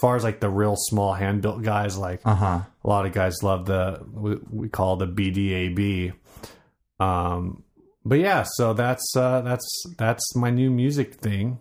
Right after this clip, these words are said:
Speaker 2: Fun.
Speaker 1: Yeah. What's your new music thing?
Speaker 2: I have been waiting for a guitar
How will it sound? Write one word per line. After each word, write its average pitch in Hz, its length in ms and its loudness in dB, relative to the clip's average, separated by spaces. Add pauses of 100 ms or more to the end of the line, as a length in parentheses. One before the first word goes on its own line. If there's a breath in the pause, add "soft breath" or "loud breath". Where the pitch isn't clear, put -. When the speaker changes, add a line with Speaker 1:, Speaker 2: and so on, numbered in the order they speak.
(140)
Speaker 2:
Fun. 147 360 2 (400)
Speaker 1:
Yeah. 117 300 0 (760 soft breath)
What's 120 220 0
your 127 160 4
new 170 160 4
music 98 320 0
thing? 92 360 -2 (100)
Speaker 2:
I 123 240 6
have 202 240 2
been 196 220 4
waiting 151 400 4
for 135 200 4
a 113 80 0
guitar 107 800 2